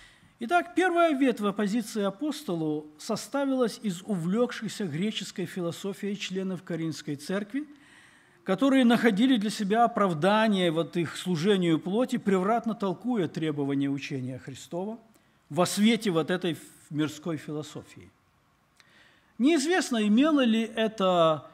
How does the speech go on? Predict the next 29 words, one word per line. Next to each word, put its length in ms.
э, 320
часть 400
оппозиции, 1200
эта 240
часть 300
недовольных 720
Павлом 420
своего 460
лидера. 720
Из 160
первого 300
послания 560
мы 160
этого 240
не 160
видим. 300
Апостол 480
не 100
упоминает 640
никаких 480
там 180
лжеучителей, 840
которые 400
служили 400
бы 120
центром 520
вот 200
этой 240
ереси. 640